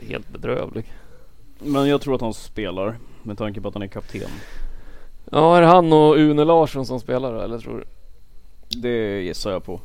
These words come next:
Speaker 1: Du tror de petar Danielsson igen? Fast han är den enda som kan göra mål.
Speaker 2: Ja,
Speaker 1: Fortfarande.
Speaker 2: det ska, ja, det ska väl vara någon petare Une Larsson då. Jag tyckte inte han var så jävla bra heller, så att
Speaker 1: Ja,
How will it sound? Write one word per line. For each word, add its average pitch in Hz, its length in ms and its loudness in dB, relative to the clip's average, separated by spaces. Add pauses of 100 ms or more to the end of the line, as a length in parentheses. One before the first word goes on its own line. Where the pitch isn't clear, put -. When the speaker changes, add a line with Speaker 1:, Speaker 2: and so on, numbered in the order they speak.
(100)
Speaker 1:
Du 131 120 -12
tror 147 220 -4
de 131 120 -4
petar 127 540 0
Danielsson 127 580 -2
igen? 127 320 -4 (160)
Fast - 180 -6
han 135 140 0
är 123 40 -2
den 123 160 -2
enda 123 160 -2
som 123 140 -10
kan 127 80 -4
göra 117 100 -2
mål. 113 240 -8 (880)
Speaker 2:
Ja, 50 140 -10
Speaker 1:
Fortfarande. 123 640 2
Speaker 2:
det - 80 0
ska, 127 140 -6 (400)
ja, 147 340 4
det 147 100 0
ska 160 160 -4
väl 180 120 -2
vara 160 140 2
någon 147 160 -2
petare 143 420 0
Une 131 120 0
Larsson 123 400 -4
då. 101 120 -6 (280)
Jag - 100 -16
tyckte 131 220 -10
inte 120 120 -4
han 123 120 0
var 131 80 -4
så 120 120 -8
jävla 104 160 -2
bra 104 240 -2
heller, 120 260 -4
så - 120 -10
att - 180 -12
Speaker 1:
Ja, - 60 -14